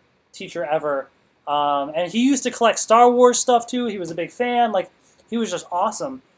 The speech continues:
Uh, and I've actually met up with him a couple times since then in the last couple of years.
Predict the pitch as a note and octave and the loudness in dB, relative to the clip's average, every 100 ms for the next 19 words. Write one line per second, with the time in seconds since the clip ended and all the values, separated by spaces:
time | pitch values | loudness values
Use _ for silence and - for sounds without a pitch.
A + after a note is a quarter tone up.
0 | _ - E3+ F3 F3 A#3+ C4+ D#4+ C#4+ G#3+ | _ -2 0 0 2 2 2 2 0 4
1 | G#3+ C4 B3+ G3+ F#3+ - G#3 - F3+ E3+ | 6 6 2 -2 -4 -4 -6 -6 -6 -6
2 | - G3+ - D#3 D3+ D3+ D#3 D#3 F3+ E3 | -6 -6 -4 -4 -2 -2 0 0 -4 -4
3 | D3+ D#3 D3 C#3 - | -4 -4 -4 -6 -10